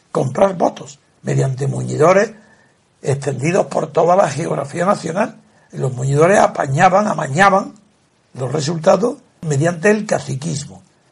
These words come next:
Sí, palabra que se puso de moda en España procedente de la colonia americana, que eran caciques. Los caciques de las tribus aztecas, los caciques, esos, aquí, eran aquí quien, los caciques eran,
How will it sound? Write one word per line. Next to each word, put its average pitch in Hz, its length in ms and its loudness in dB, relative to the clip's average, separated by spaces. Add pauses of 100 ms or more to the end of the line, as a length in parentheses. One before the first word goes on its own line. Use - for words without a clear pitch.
(300)
Sí, 214 220 -2
palabra 208 440 6
que 165 120 -2
se 120 120 -4
puso 147 240 -2
de 185 120 0
moda 190 220 2
en 185 100 -2
España 202 340 0
procedente 180 640 -2
de 202 300 2 (180)
la 151 100 -8
colonia 165 480 -2 (280)
americana, 143 600 -2 (160)
que - 120 -8
eran 143 200 -2
caciques. 143 720 -6 (540)
Los 135 180 -8
caciques 156 560 -8 (420)
de 131 180 -12
las - 300 -14
tribus 185 500 -2 (440)
aztecas, 202 580 0
los 185 160 -8
caciques, 190 560 -6
esos, 208 280 -4
aquí, 160 240 -6
eran 185 260 0
aquí 170 260 -8
quien, 160 240 -4 (460)
los - 120 -10
caciques 185 440 -4
eran, 208 380 0